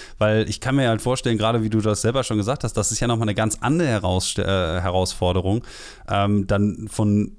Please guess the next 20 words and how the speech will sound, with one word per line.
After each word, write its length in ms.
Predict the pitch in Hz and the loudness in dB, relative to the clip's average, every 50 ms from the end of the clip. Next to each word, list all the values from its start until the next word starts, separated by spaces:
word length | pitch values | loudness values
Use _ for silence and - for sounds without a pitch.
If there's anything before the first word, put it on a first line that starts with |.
| - | -8
normalerweise 680 | - 110 98 95 95 92 104 123 127 127 120 117 113 107 | -2 2 2 4 4 4 4 2 2 2 2 0 0 0
relativ 380 | 107 110 117 113 120 113 - | 0 0 0 0 -2 -2 -2
komplex 380 | - 104 95 - 113 120 - - | -2 -4 -2 0 -2 -2 -2 -2
bearbeiteten 640 | - - - 98 113 120 139 143 120 80 113 107 98 | -4 0 0 0 0 0 0 -2 0 2 2 2 2
Bildern 280 | 113 120 131 127 113 - | 2 2 2 0 0 2
umzusteigen 720 | 113 123 139 - - 135 - - 110 107 110 113 120 107 | 2 2 2 0 -2 -2 -2 0 0 0 2 2 0 0
auf 160 | - 98 - - | -2 -2 -2 -2
wirklich, 400 | 113 - - 120 110 - - - - - - - - - - - - | -2 0 0 0 0 -2 -4 -10 -16 -20 -20 -20 -20 -20 -20 -16 -8
ja, 200 | - - 80 78 - | -6 -4 -4 -4 -2
Einzel-J 580 | - 104 123 131 - 120 101 92 107 117 - - | 0 0 0 2 2 0 0 0 0 0 0 0
peg-Aufnahmen. 640 | 123 113 - - 98 92 - 101 95 92 90 90 | -2 -2 -2 -2 -2 -2 -2 0 0 0 0 0
Also 160 | 90 90 95 92 | 0 0 0 0
hat 120 | 113 - | -2 -2
dich 80 | 117 - | -4 -4
das 160 | - 110 - | -4 -2 0
dann 160 | - 110 101 | 0 -2 0
vor 120 | - 110 98 | 0 0 0
neue 200 | 98 101 113 120 | 2 2 2 2
Herausforderungen 680 | 110 87 90 98 110 - - 139 143 143 143 156 156 | 2 2 2 0 0 0 -2 -2 -2 -2 -2 -2 -2
gestellt? 540 | 160 156 - - 180 160 120 90 85 - | -2 -2 -2 0 0 0 0 -2 -4 -8